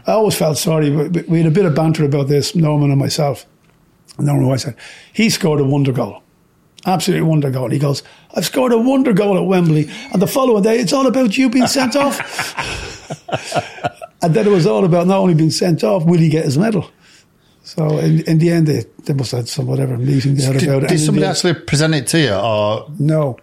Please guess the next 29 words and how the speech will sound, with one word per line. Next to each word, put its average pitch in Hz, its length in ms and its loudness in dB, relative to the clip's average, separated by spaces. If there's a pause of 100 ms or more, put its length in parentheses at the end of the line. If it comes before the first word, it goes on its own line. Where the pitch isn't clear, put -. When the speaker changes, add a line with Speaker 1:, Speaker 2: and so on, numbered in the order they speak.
(100)
Speaker 2:
Fred 117 300 -2
just, 113 240 -2
like, 110 240 0
slyly 110 380 0
shoved 98 340 -6
it 113 40 -4
in 107 80 -4
your 104 80 -4
pocket? 127 340 -4
Or 95 240 -2
Speaker 1:
No, 220 240 2
no, 214 220 0
he 185 260 0
gave 202 180 0
it 156 40 -2
to 190 80 -2
the 160 120 2
authorities. 147 500 -2
And 165 140 0
I 156 40 0
remember, 175 680 0 (580)
um, 156 260 0
at 139 120 -6
the 151 80 -6
start 170 340 -2
of 156 80 0
the 143 180 -2 (200)
following 156 340 0
season, 139 480 0